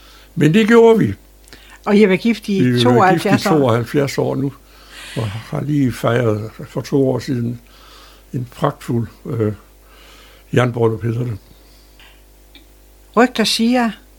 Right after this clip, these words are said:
Speaker 2: eller sagde, at din kone Inger var kusine til Gitte Nørby. Er det sandt?
Speaker 1: Nej, det er ikke sandt. Men, øh, hvis vi skal til at redde, øh, slægtskabet ud,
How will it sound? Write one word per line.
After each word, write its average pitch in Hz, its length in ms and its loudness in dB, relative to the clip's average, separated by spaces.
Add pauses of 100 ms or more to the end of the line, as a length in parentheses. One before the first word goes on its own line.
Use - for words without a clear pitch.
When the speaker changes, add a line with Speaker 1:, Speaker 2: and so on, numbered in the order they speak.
(200)
Speaker 2:
eller 151 200 -6
sagde, 214 480 -2 (800)
at - 480 -6
din 190 140 0
kone 220 340 4
Inger 214 300 2 (380)
var 180 80 0
kusine 220 520 2
til 190 180 -4
Gitte 185 240 0
Nørby. 185 520 2 (840)
Er 185 120 -4
det 214 100 -4
sandt? 262 280 -2 (160)
Speaker 1:
Nej, 143 280 2 (160)
det 175 80 2
er 160 40 4
ikke 170 140 -2
sandt. 147 280 0 (420)
Men, 156 360 4
øh, 143 520 4 (320)
hvis 143 300 -2
vi 151 60 4
skal 131 180 -4
til - 140 0
at 135 180 6
redde, 135 380 6
øh, 120 420 0 (840)
slægtskabet 131 640 2
ud, 156 280 2